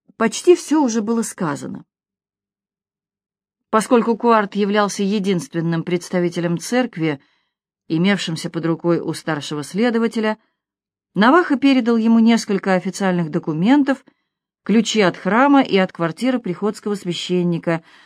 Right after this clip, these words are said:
а также попросил подписать короткое заявление относительно того, что явка отца Ферро в полицию была добровольной. «Кроме вас никто из церковного народа здесь не появлялся.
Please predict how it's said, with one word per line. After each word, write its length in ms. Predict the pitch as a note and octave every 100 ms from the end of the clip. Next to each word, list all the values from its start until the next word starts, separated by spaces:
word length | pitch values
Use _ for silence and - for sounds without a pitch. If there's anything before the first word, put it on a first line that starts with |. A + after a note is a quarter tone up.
| _
а 100 | F3
также 380 | F#3+ D#4 C#4+ C#4+
попросил 440 | B3+ G3+ F#3+ B3+
подписать 540 | A#3 G3+ G3 F3 A3 G#3+
короткое 560 | F#3+ F#3 C4 C4 A#3+
заявление 840 | A3 G#3+ A3 G3 F3+ E3+ D3 C#3+ - _ _ -
относительно 640 | E3+ G#3 G#3+ A#3 A#3 A3
того, 300 | G#3 A3 C4+
что 200 | C4 -
явка 420 | F#3 G#3+ F#3+ F#3
отца 300 | F3+ - F#3+
Ферро 340 | F3 A3+ G#3 F#3
в 80 | -
полицию 720 | E3+ F#3 C#4+ - B3 A#3 A3+ _ _ -
была 460 | D#3+ D#3+ F#3 F#3+ - E3
добровольной. 880 | E3+ E3+ F3 E3 D3 C#3+ - - - _ _ _ _ _ _ _ _ _ _ _ _
«Кроме 340 | E3 G3 G3 F3+
вас 240 | F#3+ F#3+
никто 280 | F3+ E3 F3+
из 100 | E3+
церковного 560 | - E3 - E3 E3 D#3+
народа 420 | D#3+ D#3 F3+ E3
здесь 280 | D3 D#3 -
не 100 | E3
появлялся. 720 | F3+ F#3+ A3 A3+ F#3 D3+